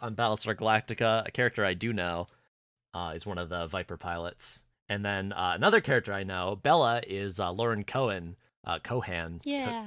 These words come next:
Speaker 1: uh, who is Martha Wayne in Batman versus Superman, and also Maggie on The Walking Dead, most famously.
Speaker 2: And she's Jewish.
Speaker 1: Um, yeah.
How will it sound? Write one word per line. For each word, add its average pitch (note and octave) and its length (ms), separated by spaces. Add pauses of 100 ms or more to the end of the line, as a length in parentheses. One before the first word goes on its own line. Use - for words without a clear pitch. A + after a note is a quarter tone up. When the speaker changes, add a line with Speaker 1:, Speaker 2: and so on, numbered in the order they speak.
(300)
Speaker 1:
uh, F2 300
who G#2+ 240
is G2 260
Martha C#3 400
Wayne C#3+ 400
in G#2+ 140
Batman A#2+ 320
versus A2+ 240
Superman, G2 500
and G2 160
also G#2 220
Maggie G2+ 460
on G2 140
The F#2+ 60
Walking F2+ 380
Dead, D#2+ 400
most D#2+ 240
famously. E2 640 (880)
Speaker 2:
And B3 120
she's A#3+ 200
Jewish. G#3 140
Speaker 1:
Um, D#2 540 (560)
yeah. A#2+ 120